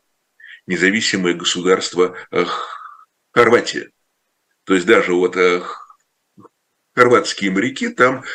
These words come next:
были на немецкой стороне. Вот. Ну вот, э, опять-таки, э, там, э, э, никаких больших морских сражений в классическом смысле не было, ввиду того, что,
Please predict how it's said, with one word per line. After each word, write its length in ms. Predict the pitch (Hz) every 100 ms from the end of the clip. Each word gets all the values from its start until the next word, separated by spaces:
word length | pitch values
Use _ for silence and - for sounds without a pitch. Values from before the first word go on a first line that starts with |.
| - -
были 400 | 104 123 120 95
на 440 | 85 82 87 92 - -
немецкой 520 | 92 90 85 - 92
стороне. 460 | - 98 - - _ _ _ - - -
Вот. 400 | 92 107 98 -
Ну 80 | 254
вот, 160 | 294
э, 460 | 135 131 135 131 123 - - -
опять-таки, 1000 | - 120 117 - 82 76 - 80 76 69 -
э, 240 | - 90 92
там, 520 | - 143 127 92 92
э, 420 | 87 85 87 85 - - -
э, 760 | 90 92 90 90 90 90 90 95
никаких 600 | 104 107 117 - 87 80
больших 440 | 95 98 - 101
морских 440 | 87 87 - 90 -
сражений 540 | 87 85 92 - -
в 40 |
классическом 520 | - 90 - - - 80
смысле 420 | 87 80 - 90
не 120 | 107
было, 300 | - 180 349 _ _ _ - - -
ввиду 340 | 107 131 131
того, 380 | 131 131 139 135
что, 560 | - - 127 127 127